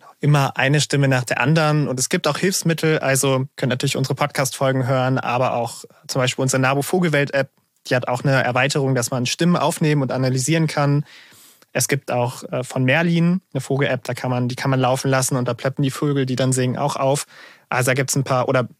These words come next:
äh, BirdNet, also es gibt ein paar Hilfsmittel, ein paar Apps, mit denen man zusammen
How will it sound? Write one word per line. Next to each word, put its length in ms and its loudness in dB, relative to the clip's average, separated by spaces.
äh, 140 -4
BirdNet, 520 0
also 140 -2
es 80 -4
gibt 180 -4
ein 60 -12
paar 140 0
Hilfsmittel, 540 0
ein 80 -2
paar 180 -4
Apps, 200 -4
mit 120 -4
denen 120 2
man 160 0
zusammen 420 -2